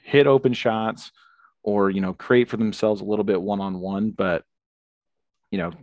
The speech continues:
Trendon Watford, I think he can grow into a conduit role,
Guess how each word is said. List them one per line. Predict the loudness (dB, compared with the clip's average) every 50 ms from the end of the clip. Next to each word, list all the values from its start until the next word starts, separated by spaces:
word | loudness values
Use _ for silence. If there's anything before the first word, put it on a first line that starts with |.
| -20 _ _ _ _ _ _ _ _ -2
Trendon | 2 2 4 4
Watford, | 4 2 2 2 4 4 4 4 4 2 -4 _ _ _ _ _ -14
I | -12
think | -10 -10 -10 -10
he | -10 -8
can | -8 -6
grow | -4 -2 -2 -2 0
into | -2 -2 -2 -4 -4
a |
conduit | -4 -2 0 2 2 2 2 2 2 2 0
role, | -2 -4 -4 -4 -6 -6 -8